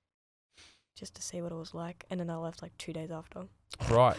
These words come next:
Speaker 1: So
Speaker 2: So it was a
Speaker 1: two-day phase.
Speaker 2: It's a really small phase.
Speaker 1: Yeah.
Speaker 2: Did you t-, did you use it to talk to your mates or something?
Speaker 1: Um,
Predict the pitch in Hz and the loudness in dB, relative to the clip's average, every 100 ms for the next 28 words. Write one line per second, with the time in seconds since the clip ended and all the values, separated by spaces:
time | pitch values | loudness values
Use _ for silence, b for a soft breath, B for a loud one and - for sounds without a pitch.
0 | - - 233 151 175 240 262 254 220 262 | 10 12 12 12 12 10 12 10 10 8
1 | 302 - 135 123 139 143 139 127 123 117 | 4 2 2 6 10 10 10 6 2 4
2 | 107 110 - 190 185 151 147 143 139 135 | 2 2 2 6 8 8 4 0 2 4
3 | 143 139 120 - 123 107 110 101 104 107 | 6 6 4 0 0 0 -2 0 0 -2
4 | - 120 135 117 165 208 190 185 185 185 | -2 -2 0 0 -2 -2 0 -2 -4 -8